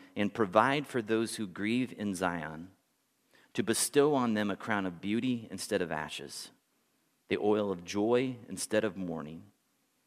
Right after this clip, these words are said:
and a garment of praise instead of a spirit of despair. They will be called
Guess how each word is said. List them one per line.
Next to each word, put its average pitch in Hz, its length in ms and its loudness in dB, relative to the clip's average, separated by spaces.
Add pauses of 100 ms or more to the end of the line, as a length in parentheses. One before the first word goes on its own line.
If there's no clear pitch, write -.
and 95 120 -4
a 92 60 0
garment 104 380 4
of - 160 -8
praise 90 720 -2 (420)
instead 95 280 0
of 90 80 -4
a 85 60 -2
spirit 107 540 0
of 90 140 -8
despair. 73 680 -4 (960)
They 107 160 4
will 123 120 2
be 117 80 2
called 107 320 0